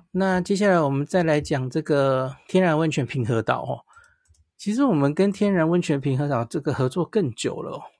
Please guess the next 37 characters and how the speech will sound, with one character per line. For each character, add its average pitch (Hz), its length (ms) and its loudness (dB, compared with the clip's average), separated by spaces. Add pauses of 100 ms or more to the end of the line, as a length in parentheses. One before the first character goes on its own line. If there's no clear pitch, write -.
(140)
哦， 147 320 -6
这 180 140 -10
次 - 180 -4
有 151 100 2
没 131 140 -2
有 139 100 0
已 120 60 -4
经 139 360 -4 (580)
五 110 120 -6
六 143 180 2
年 107 220 -2
了 110 80 -4
哦？ 113 160 -4 (800)
那 165 320 0
这 185 180 4
次 180 220 2
我 123 160 2
去 160 300 0
是 143 480 0 (880)
我 139 120 0
第 185 160 0
三 180 320 4
次 180 280 -2
造 131 260 2
访 - 300 -6
了 156 80 -12
哦， - 200 -8 (120)
那 151 240 2
小 139 180 2
黎 139 140 2
是 180 240 4
第 180 180 2
二 139 80 2
次 131 300 -8
了 - 100 -16 (100)
哦。 131 140 -18 (1200)
那 170 420 0